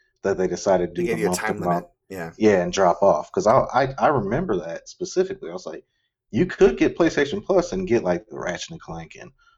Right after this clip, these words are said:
Speaker 1: all this other stuff.
Speaker 2: Yeah, get, like, get the whole backlog. You wouldn't
Speaker 1: Yeah, it
Speaker 2: miss
Speaker 1: was
Speaker 2: it if
Speaker 1: literally
Speaker 2: you
Speaker 1: like
Speaker 2: didn't
Speaker 1: a
Speaker 2: download
Speaker 1: collection.
Speaker 2: it. Yeah.
Speaker 1: Exactly.
Speaker 2: Mm-hmm.
Speaker 1: So they're really kinda just going back and acting like it's a new thing, but it's still dope, man.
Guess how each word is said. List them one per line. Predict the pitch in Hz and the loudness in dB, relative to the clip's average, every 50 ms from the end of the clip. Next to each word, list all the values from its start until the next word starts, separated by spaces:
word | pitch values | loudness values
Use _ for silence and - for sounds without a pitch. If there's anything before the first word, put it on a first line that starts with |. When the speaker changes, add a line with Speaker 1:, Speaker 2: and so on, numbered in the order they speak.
| _ _ - | _ _ 0
Speaker 1:
all | 92 92 92 87 | 4 4 4 6
this | 90 90 87 - | 4 4 4 4
other | 92 92 90 82 | 4 2 2 2
stuff. | - - - 78 73 - - - - | -2 -6 -10 -10 -10 -12 -12 -12 -8
Speaker 2:
Yeah, | 120 113 107 | -6 -4 -4
get, | 107 123 | -2 -2
like, | 117 117 117 | -4 -2 -4
get | 131 - | -2 -2
the | - 117 | -2 -2
whole | 107 117 113 107 | 0 0 0 0
backlog. | 95 104 95 95 101 - - 98 90 90 87 87 | 0 -2 -4 -4 -6 -6 -4 -4 -2 -2 -4 -6
You | 95 113 | -8 -2
wouldn't | 117 113 110 104 | 2 4 6 6
Speaker 1:
Yeah, | 92 90 87 | 6 6 6
it | 104 | 6
Speaker 2:
miss | |
Speaker 1:
was | 107 104 98 | 6 6 6
Speaker 2:
it | 104 | 6
if | |
Speaker 1:
literally | 104 98 98 98 | 4 6 6 6
Speaker 2:
you | 92 92 | 4 4
Speaker 1:
like | 92 90 | 2 0
Speaker 2:
didn't | 90 - | -2 -4
Speaker 1:
a | 98 | -2
Speaker 2:
download | 92 92 90 90 | -2 0 0 0
Speaker 1:
collection. | 90 85 85 85 | -2 -2 -4 -6
Speaker 2:
it. | 85 82 - | -6 -8 -10
Yeah. | 95 92 87 87 | -12 -10 -8 -8
Speaker 1:
Exactly. | 87 82 - - 95 90 85 85 82 - 78 71 67 76 | -8 -10 -8 -6 -2 -2 -2 -2 -4 -6 -12 -14 -12 -12
Speaker 2:
Mm-hmm. | 87 85 78 80 - _ _ _ | -14 -14 -16 -18 -20 _ _ _
Speaker 1:
So | - - - 110 104 98 95 95 92 | -6 0 4 6 6 6 6 6 4
they're | 87 95 98 98 | 4 4 4 6
really | 123 165 156 123 | 6 6 4 4
kinda | - 123 110 98 92 | 2 0 0 0 0
just | 92 92 92 - 90 | 0 -2 -2 -2 -2
going | 95 101 90 90 82 | 0 0 0 0 -2
back | 80 92 90 85 - - | -2 -2 -2 -2 -4 -6
and | 87 85 | -6 -4
acting | 92 90 90 87 | -4 -4 -4 -6
like | 85 160 - | -10 -10 -10
it's | 85 - - | -10 -10 -10
a | - | -8
new | - 170 170 | -8 -8 -8
thing, | - - - 85 87 180 175 165 | -8 -8 -8 -8 -6 -8 -8 -8
but | 160 - 165 156 - - _ _ - - | -10 -10 -10 -10 -12 -16 _ _ -8 -2
it's | - 214 214 - | 0 0 2 4
still | - 233 214 - | 4 4 4 4
dope, | - - 135 151 - - - | 4 4 2 4 2 0 -4
man. | 170 170 165 - | -6 -8 -8 -10